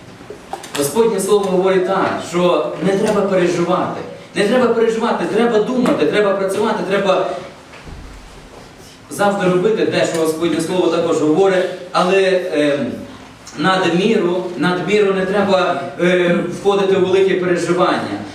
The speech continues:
Але Господнє слово говорить, що в молитві, в проханні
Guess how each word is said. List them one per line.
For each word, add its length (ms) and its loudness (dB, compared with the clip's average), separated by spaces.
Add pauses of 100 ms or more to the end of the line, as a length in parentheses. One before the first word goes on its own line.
(100)
Але 220 2
Господнє 480 2
слово 280 4
говорить, 260 2
що 100 2
в 100 0
молитві, 440 0
в 140 2
проханні 800 0